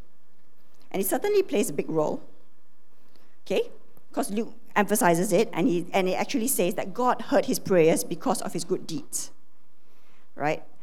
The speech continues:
And yet, our Christian tradition insists that it's faith that saves us, not works. It never works. Okay?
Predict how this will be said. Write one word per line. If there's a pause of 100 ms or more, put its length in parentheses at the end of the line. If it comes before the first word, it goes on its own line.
(140)
And
yet,
our
Christian
tradition
insists
that
it's
faith
that
saves
us, (840)
not
works. (340)
It
never
works. (1500)
Okay?